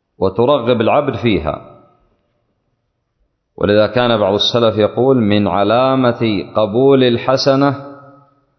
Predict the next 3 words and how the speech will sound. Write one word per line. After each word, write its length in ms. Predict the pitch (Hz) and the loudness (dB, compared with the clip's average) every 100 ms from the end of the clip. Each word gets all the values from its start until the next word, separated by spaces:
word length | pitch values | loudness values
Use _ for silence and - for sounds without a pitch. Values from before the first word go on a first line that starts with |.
| _ _ _ _ _ _ _ _ _ _ _ - | _ _ _ _ _ _ _ _ _ _ _ -2
فعل 320 | 143 110 123 | 0 2 2
الحسنة 600 | 113 - 131 - 123 120 | 2 0 -4 0 0 2
بعدها"، 640 | 98 85 82 76 - - | 0 0 -2 -4 -6 -10